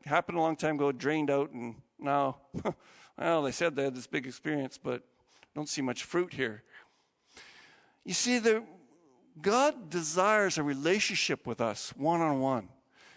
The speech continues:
that is alive and moving and active, and it's happening right now. It's not, we can't live on the, the filling of the Spirit that happened when we were a teenager or when we were a kid.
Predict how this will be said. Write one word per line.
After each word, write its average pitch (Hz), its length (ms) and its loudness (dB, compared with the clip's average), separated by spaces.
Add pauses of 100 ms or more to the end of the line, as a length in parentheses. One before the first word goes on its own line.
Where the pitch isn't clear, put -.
(120)
that 180 180 2
is 180 360 2
alive 170 680 2
and 151 160 -2
moving 160 480 0
and 139 120 -8
active, 170 420 -4
and 135 100 -2
it's 143 120 -8
happening 156 520 -4
right 156 240 -2
now. 139 420 0
It's 123 180 -10
not, 185 180 0 (260)
we 180 100 -10
can't 220 300 -2
live 190 300 4
on 156 220 2
the, 160 260 -2
the 156 80 -4
filling 185 320 0
of 175 60 0
the 151 60 -4
Spirit 170 360 0
that 147 80 0
happened 147 380 0
when 143 160 0
we 143 60 0
were 143 100 0
a 131 40 -2
teenager 131 720 -4
or 127 40 -6
when 139 180 -4
we 143 40 -6
were 139 160 -4
a 127 40 -6
kid. 160 360 -6